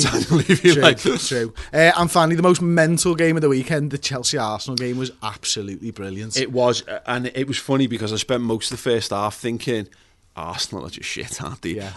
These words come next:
Speaker 1: Arsenal are really bad." And yet, by the time I got to the end of the first half, I was
Speaker 2: Could have
Speaker 1: like,
Speaker 2: been four two.
Speaker 1: "They could have been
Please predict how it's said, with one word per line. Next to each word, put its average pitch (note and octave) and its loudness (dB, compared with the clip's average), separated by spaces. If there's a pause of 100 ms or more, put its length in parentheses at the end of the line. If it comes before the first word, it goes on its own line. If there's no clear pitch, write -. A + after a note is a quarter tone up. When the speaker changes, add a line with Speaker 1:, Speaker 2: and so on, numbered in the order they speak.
(100)
Speaker 1:
Arsenal A2 0
are A2 4
really A2+ 0
bad." C#3+ 6 (260)
And B2 -2
yet, B2+ -2 (560)
by C3+ 0
the B2 -2
time C#3 0
I - -4
got B2+ -2
to D3+ -10
the E3+ 4
end F3+ 2
of F3+ 0
the F3 -4
first F#3 -2
half, F#3+ 0
I F3 -2
was C#3+ -2
Speaker 2:
Could C3+ 0
have B2 2
Speaker 1:
like, D#3+ 0
Speaker 2:
been B3 -2
four C4 -6
two. F4 -2
Speaker 1:
"They C3 -6
could C#3+ 0
have B2+ -2
been A#2 -2